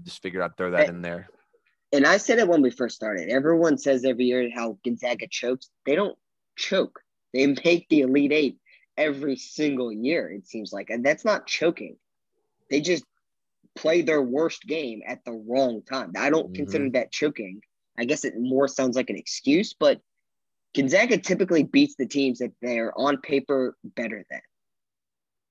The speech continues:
Speaker 1: That is
Speaker 2: I, they're better
Speaker 1: facts.
Speaker 2: than Arkansas.
Speaker 1: Yeah, they're definitely better than Arkansas. Also, too, Ben, I hate to bring it up, but this is the only S E C team that made it to the Sweet sixteen. Kinda sad for a conference that we thought was the best.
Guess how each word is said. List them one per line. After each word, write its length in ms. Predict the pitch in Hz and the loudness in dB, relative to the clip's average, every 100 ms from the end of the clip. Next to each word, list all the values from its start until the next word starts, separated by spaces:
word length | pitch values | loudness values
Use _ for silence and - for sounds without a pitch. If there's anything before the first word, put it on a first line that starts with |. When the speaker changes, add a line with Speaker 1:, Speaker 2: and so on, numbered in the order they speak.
| _ _ _ _ _ _ _ - | _ _ _ _ _ _ _ -4
Speaker 1:
That 140 | 95 | -2
is 120 | 95 - | -2 0
Speaker 2:
I, 60 | 90 | 2
they're 80 | |
better 120 | - 147 | 2 2
Speaker 1:
facts. 80 | |
Speaker 2:
than 100 | 113 | 0
Arkansas. 420 | 98 90 80 - - _ _ _ _ _ - _ _ | -8 -10 -14 -18 -20 _ _ _ _ _ -20 _ _
Speaker 1:
Yeah, 200 | 101 92 | -2 0
they're 120 | 92 | 0
definitely 320 | 127 151 165 127 | 0 0 0 0
better 180 | 117 | 0
than 100 | 104 | -2
Arkansas. 540 | 98 95 98 - 95 87 - - - | -4 -6 -8 -4 -4 -4 -8 -20 -4
Also, 260 | 113 120 | -4 -2
too, 220 | 131 139 123 | -2 0 0
Ben, 180 | 117 | 0
I 80 | 107 | 0
hate 140 | 113 113 | -2 -4
to 60 | |
bring 200 | 104 110 | -6 -4
it 80 | 107 | 0
up, 180 | 117 90 | 0 0
but 100 | 98 | -8
this 140 | 110 | -12
is 60 | 104 | -12
the 140 | 101 | -12
only 300 | 90 110 107 | -8 -6 -2
S 160 | 107 - | -2 -4
E 60 | 101 | -14
C 200 | - 107 | -12 -12
team 280 | 107 98 | -10 -10
that 100 | 95 | -10
made 200 | 92 98 | -6 -6
it 100 | 98 | -6
to 100 | - | -10
the 80 | 90 | -14
Sweet 260 | - - 92 | -14 -14 -14
sixteen. 760 | 92 - - 98 98 87 98 - | -16 -18 -16 -12 -10 -10 -14 -8
Kinda 200 | 98 90 | -8 -6
sad 300 | - 95 92 | -2 -2 -2
for 100 | 92 | -8
a 40 | |
conference 400 | - 92 90 90 | -4 -6 -6 -12
that 80 | 90 | -12
we 100 | 92 | -8
thought 240 | 92 87 | -2 -2
was 140 | 87 87 | -4 -10
the 80 | |
best. 480 | 85 92 87 - - | -4 -2 -2 -4 -16